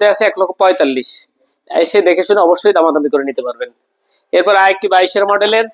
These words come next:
মনোটন ব্লু কালার, মাত্র এক লক্ষ পঁয়তাল্লিশ হাজার টাকায় পেয়ে যাবেন। এরপরে থাকছে আবার কি ওয়ান টোয়েন্টি ফাইভ, মাত্র এক লক্ষ পনেরো, দুই বছরের পেপার করা। আর একটা পালসার থাকছে মাত্র পঁচাশি হাজার টাকায়, দুই বছরের পেপার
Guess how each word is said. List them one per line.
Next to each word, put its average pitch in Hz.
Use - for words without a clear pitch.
মনোটন 208
ব্লু 208
কালার, 143
মাত্র 185
এক -
লক্ষ 185
পঁয়তাল্লিশ 175
হাজার 127
টাকায় 120
পেয়ে 120
যাবেন। 117
এরপরে 202
থাকছে 214
আবার 202
কি 269
ওয়ান 285
টোয়েন্টি -
ফাইভ, 156
মাত্র 190
এক 190
লক্ষ 196
পনেরো, 175
দুই 170
বছরের 180
পেপার 151
করা। 120
আর 180
একটা 196
পালসার 190
থাকছে 220
মাত্র 196
পঁচাশি 202
হাজার 139
টাকায়, 127
দুই 180
বছরের 196
পেপার 170